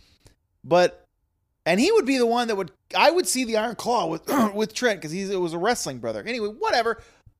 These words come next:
Wrestling is about, uh, uh, that bond of <clears throat> just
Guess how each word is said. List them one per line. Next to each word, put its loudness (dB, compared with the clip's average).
Wrestling 2
is -4
about, 0
uh, -4
uh, -2
that -10
bond -4
of -6
<clears throat> -10
just -4